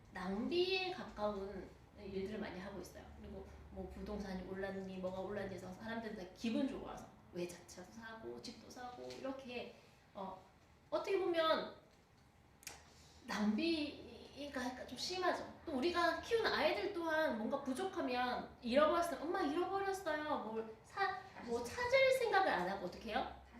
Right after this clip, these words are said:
"다시 사주면 돼요. 다시 사주세요. 다시 사면 되죠." 라고 이야기해요. 항상 이 풍족하고 풍요로운 이 생활 가운데 살아가고 있는데 오늘도 어떤 한 여인은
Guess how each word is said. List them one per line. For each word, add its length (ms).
"다시 200
사주면 400
돼요. 280
다시 240
사주세요. 520
다시 240
사면 340
되죠." 240
라고 200
이야기해요. 400
항상 320
이 140
풍족하고 960
풍요로운 640
이 120
생활 360
가운데 280
살아가고 500
있는데 460
오늘도 960
어떤 260
한 180
여인은 480